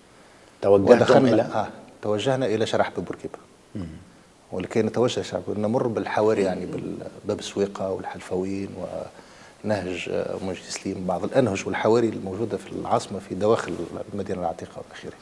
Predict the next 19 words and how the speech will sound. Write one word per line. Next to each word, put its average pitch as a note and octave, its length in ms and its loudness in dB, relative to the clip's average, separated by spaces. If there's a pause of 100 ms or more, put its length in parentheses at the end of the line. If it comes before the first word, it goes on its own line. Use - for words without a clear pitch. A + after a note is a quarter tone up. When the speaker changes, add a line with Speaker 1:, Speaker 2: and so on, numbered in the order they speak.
Speaker 2:
وحول G#2+ 340 2
العاصمة. F#2+ 340 2 (1040)
حينما D3+ 380 6
وصلنا A#2 400 4
إلى F#2+ 500 0 (220)
شارع B2 400 4
بورقيبة C3+ 400 -4
كنا C3 260 0
تقريبا C#3+ 500 4
ثمانية B2 480 2
على - 140 2
تس-، - 180 -8 (480)
من A#2 120 0
ثمانية C3+ 400 6
إلى A2+ 100 6
عشرة G#2+ 240 2 (100)
آلاف - 160 -6
شخص. - 280 -16 (880)
كانت A#2+ 220 0